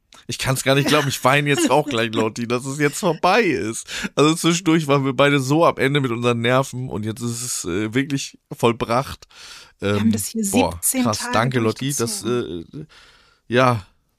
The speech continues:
Speaker 1: danke, danke, dass du das mit mir gemacht hast, hier das so durchzuziehen. Also es ist mir eine große Ehre und Freude. Ähm, und ich bin ganz, ganz glücklich, dass, äh, wir jetzt auch m-,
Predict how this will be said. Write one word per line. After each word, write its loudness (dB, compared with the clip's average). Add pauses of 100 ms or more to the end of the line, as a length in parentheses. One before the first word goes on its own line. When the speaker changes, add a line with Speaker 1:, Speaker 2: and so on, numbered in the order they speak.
(120)
Speaker 1:
danke, 0
danke, 0
dass -2
du -4
das -4
mit -4
mir -2
gemacht -4
hast, -4
hier -2
das -6
so -2
durchzuziehen. -4
Also -4
es -8
ist -10
mir -2
eine -4
große -2
Ehre -2
und 0
Freude. 0 (580)
Ähm, -6
und -6
ich -12
bin -2
ganz, 0
ganz -2
glücklich, -4
dass, -6
äh, -4
wir 0
jetzt -4
auch -6
m-, -6